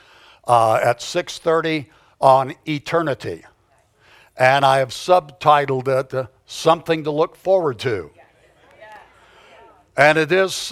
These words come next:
eternity is something to look forward to, to every believer.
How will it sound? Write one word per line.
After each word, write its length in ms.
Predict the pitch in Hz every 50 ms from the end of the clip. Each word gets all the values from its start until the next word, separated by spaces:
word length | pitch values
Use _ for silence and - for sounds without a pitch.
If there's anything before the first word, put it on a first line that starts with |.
| - 202
eternity 600 | 160 139 - - 196 208 202 185 - 202 190 185
is 140 | 180 175
something 440 | - - 196 196 - - 180 180 180
to 80 | 170 165
look 240 | 165 175 196 190 -
forward 400 | - - 185 190 185 175 151 -
to, 320 | - 165 160 170 151 - - _ _ _ _ _
to 80 | - 180
every 240 | 170 165 156 170 175
believer. 500 | 151 170 175 196 214 202 147 131 95